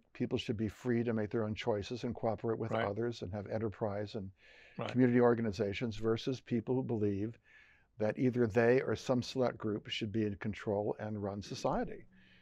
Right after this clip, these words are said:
Speaker 1: And so the Cuomos of the world and the Newsoms and the others default to the latter.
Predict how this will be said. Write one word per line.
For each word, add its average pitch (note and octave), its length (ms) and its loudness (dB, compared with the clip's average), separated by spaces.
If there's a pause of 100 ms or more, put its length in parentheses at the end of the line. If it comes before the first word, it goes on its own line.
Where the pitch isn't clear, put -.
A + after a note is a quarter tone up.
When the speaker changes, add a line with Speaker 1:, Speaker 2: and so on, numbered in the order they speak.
(140)
Speaker 1:
And A2+ 100 -2
so A2+ 140 4
the A2+ 100 2
Cuomos D#3 540 6
of D3 80 8
the B2+ 80 4
world B2 640 4
and G#2+ 160 -4
the G#2 60 -4
Newsoms A#2+ 580 0
and G#2 100 -4
the G#2+ 120 -2
others A#2+ 480 0 (1200)
default D3 680 6
to C3+ 180 4
the C3 100 4
latter. D3 500 -2